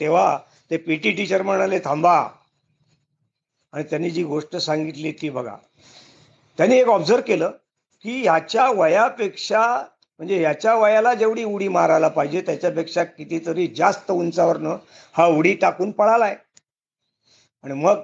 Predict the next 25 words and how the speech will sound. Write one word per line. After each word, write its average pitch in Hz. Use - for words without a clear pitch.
त्यांनी 170
त्याला 156
ट्रेनिंग 156
द्यायला 156
सुरुवात 151
केली. 135
कसली, 180
तर 208
अडथळ्याच्या 160
शर्यतीची. 131
मग 151
आंतरशालेय, 156
जिल्हास्तरीय 160
ज्या 180
ज्या 226
काय 208
स्पर्धा 180
होत 165
गेल्या, 139
जसा 160
जसा 233
तो 226
मोठा 175
होत 170
गेला, 151